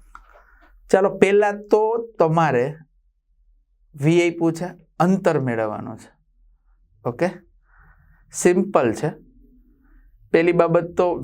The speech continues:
વેગ ઉપરથી અંતર મેળવવાનું હતું, તો વેગ અને અંતર વચ્ચેનો સંબંધ શું છે?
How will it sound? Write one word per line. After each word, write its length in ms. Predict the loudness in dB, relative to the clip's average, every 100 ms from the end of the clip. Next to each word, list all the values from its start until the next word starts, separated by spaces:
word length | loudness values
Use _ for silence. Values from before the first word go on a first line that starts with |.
| 0
વેગ 260 | 0 0 -4
ઉપરથી 360 | -2 -4 0
અંતર 320 | -2 -2 -2 -2
મેળવવાનું 520 | 0 0 -2 -4 -6
હતું, 160 | -6
તો 120 | -4 -2
વેગ 280 | 0 0
અને 120 | 0 -2
અંતર 280 | -4 -6
વચ્ચેનો 360 | -4 -4 -6 -6
સંબંધ 400 | -6 -6 -4 -6
શું 240 | -10 -10
છે? 120 | -10